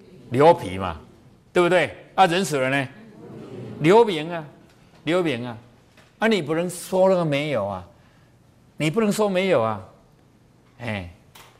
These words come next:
不要说你说没有，哎，虎皮你为什么要留那个皮？那个前两的皮呢？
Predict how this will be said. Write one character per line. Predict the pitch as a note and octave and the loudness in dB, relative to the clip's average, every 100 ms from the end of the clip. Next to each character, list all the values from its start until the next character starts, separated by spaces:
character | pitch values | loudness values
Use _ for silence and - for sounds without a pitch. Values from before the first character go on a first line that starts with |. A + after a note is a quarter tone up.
| _ _ _ _ - | _ _ _ _ -2
不 | G3 | 0
要 | |
说 | G3 G#3+ | 2 0
你 | G3 D#3 | -2 -4
说 | G3+ | -4
没 | F#3+ G3+ | -2 -2
有， | D#3 C#3 - | -2 -4 -2
哎， | F3+ A2+ - - _ _ _ _ _ _ _ _ _ _ _ _ - | -2 -4 -12 -20 _ _ _ _ _ _ _ _ _ _ _ _ 2
虎 | F3 | 4
皮 | F3 F3+ | 4 0
你 | F#3+ G#3+ | -2 -4
为 | A3 | -2
什 | F#3+ | 0
么 | G3+ | 2
要 | |
留 | F3+ F#3 | 4 4
那 | F#3+ | 2
个 | D#3 | -2
皮？ | A#2 A2 F2 - _ _ _ - - - - - - - - - - - _ _ - | -2 -6 -8 -20 _ _ _ -20 -20 -20 -20 -20 -20 -20 -20 -20 -20 -20 _ _ -6
那 | G#3 | -2
个 | G#3+ | 0
前 | - F#3 G3+ | 0 -2 -4
两 | C#3+ | -4
的 | B2+ | -6
皮 | B2+ B2 | -6 -6
呢？ | C3 | -6